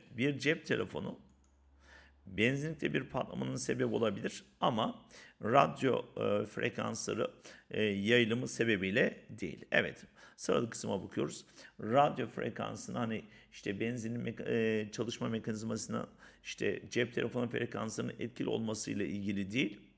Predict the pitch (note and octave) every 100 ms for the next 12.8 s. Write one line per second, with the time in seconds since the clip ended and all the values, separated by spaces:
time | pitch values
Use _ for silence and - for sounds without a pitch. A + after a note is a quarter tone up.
0 | - - - C#3+ F3 C#3+ A2+ G2+ F#2 F2+
1 | - E2 F#2+ G#2 A2 A#2+ - A2+ A#2 A#2+
2 | - - - A#2+ C3+ G#2 G2+ F2+ F2 B2+
3 | - - - - - _ A#2+ G#2 - -
4 | - - D3+ D3+ - - A2 - - -
5 | _ - - A2 G2 C#3 C#3 C3 A#2 G2+
6 | G#2 G#2+ - - - - - - G#2+ G2
7 | G2+ G#2 - - - _ _ _ _ _
8 | _ _ - - - C3 C#3 A#2 A#2 A#2
9 | - A2 G#2+ A#2+ - - - A#2 C3 -
10 | B2+ G#2+ - F#2+ G2 - - - - A#2
11 | B2 - C3+ A#2+ A2+ A2 G#2+ B2 A2+ G#2+
12 | A2+ G2+ B2+ C3 F#2+ G#2 D#3